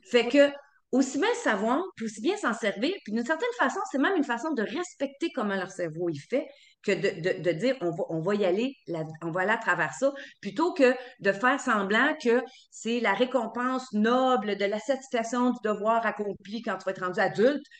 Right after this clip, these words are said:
Speaker 1: qui va faire que tu vas travailler fort aujourd'hui, maintenant, pour faire tes devoirs. Non, c'est pas de même que ça marche, là. Fait que, ils ont besoin d'être, d'être valorisés, encouragés rapidement, euh, euh, puis en, en lien avec ce qu'ils sont, ce qu'ils sont en train de faire, pour qu'ils associent que, «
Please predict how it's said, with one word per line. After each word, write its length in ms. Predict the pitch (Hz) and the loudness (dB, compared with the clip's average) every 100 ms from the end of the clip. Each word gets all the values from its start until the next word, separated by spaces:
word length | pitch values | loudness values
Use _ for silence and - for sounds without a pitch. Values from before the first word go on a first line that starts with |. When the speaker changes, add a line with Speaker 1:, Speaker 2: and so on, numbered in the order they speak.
| - | -14
Speaker 1:
qui 100 | 190 | -8
va 200 | 175 175 | -4 0
faire 280 | 208 226 240 | 2 2 2
que 80 | |
tu 140 | 190 175 | -6 -4
vas 80 | 185 | -2
travailler 400 | 190 196 196 185 | 0 2 0 2
fort 240 | 214 220 | 0 2
aujourd'hui, 360 | 208 196 180 202 | 0 0 -2 -2
maintenant, 240 | 175 202 | -4 -2
pour 100 | 214 | -4
faire 120 | 185 180 | -4 -6
tes 100 | 160 | -6
devoirs. 400 | 151 196 214 185 | -2 0 0 -2
Non, 180 | 202 | -2
c'est 100 | 208 208 | -2 -4
pas 80 | 170 | -6
de 60 | |
même 140 | 180 180 | -6 -8
que 120 | 165 | -10
ça 160 | 160 | -8
marche, 280 | 165 180 - 147 | -6 -6 -8 -12
là. 80 | 143 - - - - | -12 -14 -20 -20 0
Fait 180 | 180 | 0
que, 120 | 175 226 233 - - | 4 2 2 -6 -2
ils 100 | 208 | 0
ont 80 | 202 | 2
besoin 460 | 214 214 254 302 | -2 0 0 0
d'être, 280 | 233 214 208 208 | 4 2 2 -4
d'être 280 | 170 190 190 - | -2 -2 -2 -4
valorisés, 600 | 170 214 214 196 220 240 | 2 2 2 -2 -4 -4
encouragés 800 | 185 185 180 175 170 220 240 - 185 - 175 | -6 -4 -2 -2 -2 -4 -6 -8 -14 -12 -4
rapidement, 580 | 208 208 202 185 180 185 185 - - - | -4 -4 -4 0 2 2 -2 -16 -10 4
euh, 200 | 175 165 170 | 4 4 2
euh, 180 | 170 160 - | 2 2 -2
puis 140 | - 185 175 | -4 -4 0
en, 260 | 170 180 | -2 0
en 60 | 175 | 0
lien 300 | 175 190 202 | 2 2 0
avec 180 | 185 190 | -2 -8
ce 80 | |
qu'ils 120 | - 180 | -10 -10
sont, 40 | |
ce 80 | 165 | -10
qu'ils 20 | 165 | -10
sont 260 | 180 170 | -8 -6
en 60 | 170 | -6
train 160 | 185 | -6
de 80 | 180 | -6
faire, 220 | 175 165 165 | -2 -2 -2
pour 80 | 165 | -8
qu'ils 220 | 190 170 | -6 -2
associent 400 | 190 190 180 208 | -4 -6 -12 -10
que, « 100 | 208 | -4